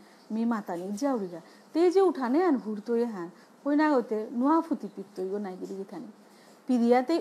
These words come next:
ও ফুতি সম্পর্কে তেই সচেতনতা আছে নেই নেই নেই। কিয়া বললে তেই তে হান পিরিয়া তাকে তো অভ্যস্ত না গই নাই।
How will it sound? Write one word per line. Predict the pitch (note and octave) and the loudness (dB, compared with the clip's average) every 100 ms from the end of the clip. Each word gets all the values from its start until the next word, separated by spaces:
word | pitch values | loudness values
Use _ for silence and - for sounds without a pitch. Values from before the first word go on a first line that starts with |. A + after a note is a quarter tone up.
| - | 2
ও | D#4+ | 0
ফুতি | D4+ B3 C4 | 2 0 2
সম্পর্কে | C#4 F#4+ F4+ D#4+ D4+ | 2 2 0 -2 -2
তেই | - C#4 | -2 -2
সচেতনতা | C#4 A3+ G#3+ G#3+ D4 D4+ - | 0 -2 -2 -2 0 0 -2
আছে | C#4 - D#4+ | -4 0 2
নেই | F#4 F#4 | 4 4
নেই | C4 F3+ | 4 2
নেই। | E3+ - - - - - - - _ | -6 -12 -20 -20 -20 -20 -20 -20 _
কিয়া | E4 E4 | 4 4
বললে | C#4 C4 | 4 2
তেই | D#4+ | 0
তে | D4+ F4 | 0 0
হান | C#4+ C4+ | 2 2
পিরিয়া | F4 D#4+ B3 | 4 4 4
তাকে | A#3 G#3 G#3 | 2 -2 0
তো | G#3+ | -2
অভ্যস্ত | G3+ A3 G#3 A#3+ | -4 -6 -4 -2
না | A#3 G#3+ | -2 -2
গই | E3 E3 | -6 -8
নাই। | E3 | -10